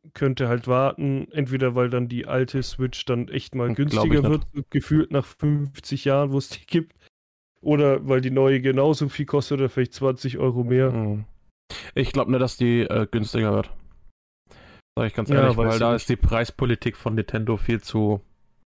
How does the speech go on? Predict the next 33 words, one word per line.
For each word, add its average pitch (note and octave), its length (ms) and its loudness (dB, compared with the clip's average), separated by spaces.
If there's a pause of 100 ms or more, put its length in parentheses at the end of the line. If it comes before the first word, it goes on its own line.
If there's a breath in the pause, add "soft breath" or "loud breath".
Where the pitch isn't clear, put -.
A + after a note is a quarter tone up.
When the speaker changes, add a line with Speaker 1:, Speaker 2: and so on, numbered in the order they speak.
(720)
Speaker 2:
strikt. - 500 -2
Die G#2+ 80 2
haben G2+ 120 0
da G#2 100 -2
keinen, G#2 380 -2 (960)
keinen G#2+ 220 -2 (200)
Speaker 1:
Ja, C3 80 0
aber A#2+ 80 4
dann A#2+ 60 6
Speaker 2:
Spielraum. G2 480 0 (480)
Speaker 1:
dann C3 180 2
machen C3+ 300 0
sie C#3 140 0
auf B2+ 160 0
jeden C3+ 160 -2
Fall B2+ 200 -2
diese B2 280 -6
oled-Version C3 1000 0 (360)
teurer, A2 560 -4
viel C3 300 -2
teurer. A2 460 -6 (1500)
Speaker 2:
Denke G2+ 160 -4
ich G2 100 -6
auch. G2 180 -6
Speaker 1:
Also A#2+ 160 -2
ich A#2+ 100 -2
schätze C3 300 -2
mal C3 120 4
so A#2+ 120 -2
mindestens C3+ 560 0
vierhundert B2+ 460 0
Euro. B2 460 -2 (560 loud breath)
Wobei C3+ 400 0